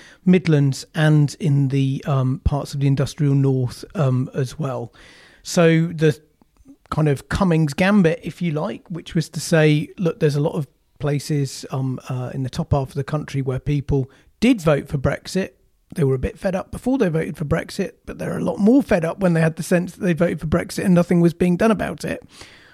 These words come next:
Um, and, uh, that anger might be enough to make them to vote Conservative, and so it's come to pass.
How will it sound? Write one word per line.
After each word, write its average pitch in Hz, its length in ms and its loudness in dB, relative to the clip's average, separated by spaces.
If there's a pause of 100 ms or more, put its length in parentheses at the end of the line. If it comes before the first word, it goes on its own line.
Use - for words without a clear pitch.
(120)
Um, 170 380 2
and, 165 480 0
uh, 160 380 4
that 180 200 -2 (400)
anger 170 280 2
might 151 180 0
be 156 80 2
enough 147 200 0
to 156 100 -2
make 151 160 0
them 151 100 -4
to 147 120 -6
vote 143 280 -2 (300)
Conservative, 143 800 -2
and 143 160 -10
so 143 160 -8
it's - 140 -10
come 147 160 -4
to 160 100 -8
pass. - 400 -14